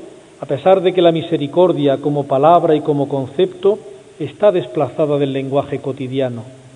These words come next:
es como si no estuviera de moda.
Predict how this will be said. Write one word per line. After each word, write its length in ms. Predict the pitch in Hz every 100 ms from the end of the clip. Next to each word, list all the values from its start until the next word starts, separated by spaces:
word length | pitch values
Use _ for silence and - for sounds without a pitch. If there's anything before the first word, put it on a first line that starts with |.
| - _ _
es 240 | 160 180 175 - - - _ _
como 260 | 175 147 139
si 120 | 165
no 100 | 190
estuviera 540 | 170 - 156 196 190
de 120 | 156
moda. 320 | 135 117 104